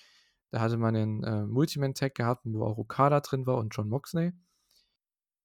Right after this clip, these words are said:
Und, äh, John Moxley und Claudio und Sh-, Shota Umino werden auch gegen Okada, Tanahashi und Ishii bei Dominion antreten in einem Six-Man-Title-Match.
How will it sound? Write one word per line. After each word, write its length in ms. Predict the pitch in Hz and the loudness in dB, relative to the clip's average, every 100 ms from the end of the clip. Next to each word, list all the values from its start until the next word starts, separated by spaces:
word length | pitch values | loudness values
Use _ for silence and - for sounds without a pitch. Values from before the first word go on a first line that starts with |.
| _ - | _ -2
Und, 440 | 117 113 110 - - | 2 2 0 -2 0
äh, 260 | 110 110 110 | 2 2 0
John 180 | - 113 | 0 2
Moxley 380 | 127 - - 123 | 2 0 0 2
und 140 | 113 | 2
Claudio 500 | - 117 123 123 117 | 4 6 6 6 2
und 140 | 110 107 | 0 -4
Sh-, 140 | - - | -10 -4
Shota 300 | - 123 117 | 2 4 4
Umino 400 | 139 127 117 113 | 4 4 4 4
werden 300 | 110 113 117 | 4 4 2
auch 220 | 113 110 | 0 2
gegen 240 | 113 110 | 0 0
Okada, 540 | 110 - 117 120 120 117 | -2 2 4 6 4 0
Tanahashi 640 | 110 107 113 - 123 110 | 0 0 0 -2 -2 -2
und 340 | - 107 104 - | -2 -4 -6 -2
Ishii 380 | 135 139 117 110 | -2 0 0 0
bei 420 | 107 107 104 104 | 2 2 0 0
Dominion 400 | 110 113 131 107 | -2 0 2 0
antreten 400 | 98 - 104 107 | -2 -2 -2 -2
in 100 | 101 | -6
einem 240 | 101 98 - _ | -6 -6 -10 _
Six-Man-Title-Match. 960 | - 123 - - 101 104 101 101 98 - | -2 -2 0 -4 -2 0 0 -2 -6 -10